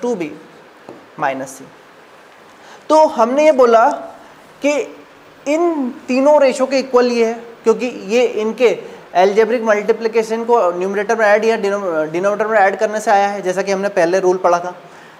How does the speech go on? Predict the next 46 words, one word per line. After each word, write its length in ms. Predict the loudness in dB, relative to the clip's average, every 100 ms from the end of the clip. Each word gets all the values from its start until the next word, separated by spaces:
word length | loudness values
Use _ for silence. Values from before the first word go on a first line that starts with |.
| -20 -20 -20 -14
ये 200 | 0 2
भी 120 | 2 0
उसी 220 | 0 0
कॉन्सेप्ट 380 | 0 2 0 2
से 100 | 2
आया 180 | 2 0
है, 160 | -4 0
रेशियो 360 | 2 4 4 2 0 0
का 100 | 0
जो 160 | 2 0
सम 240 | 2 2
है 120 | 2 2
वो 200 | 2 2
इक्वल 240 | 2 2
होता 200 | 2 0
है 60 | -2
उस 100 | -2
कॉन्सेप्ट 400 | -8 -8 -12 -12
से, 100 | -18 -18 -20 0
और 180 | 2 4
ये 180 | 4 2
भी 100 | 2
उसी 200 | -4 -2
से 80 |
आया 100 | 0
है। 240 | 0 -6 -4
तो 60 | -4
ये 60 | -2
तीनों 300 | 0 2 4
क्या 160 | 4
है, 300 | 4 2 -2 -14 -20 -8
इसी 220 | -6 -4 0
के 100 | 0
इक्वल 280 | 4 4
है, 60 | 4
मतलब 220 | 2 2 2
तीनों 260 | 0 2 4
भी 80 | 4
आपस 260 | 4 2 0
में 100 | -2
कैसे 260 | 0 0 -2
इक्वल 260 | 0 -2
है, 120 | -2 -12 -20 -8
तो 60 | -4
hence 280 | -2 -4 -6
proved, 340 | -8 -10 -14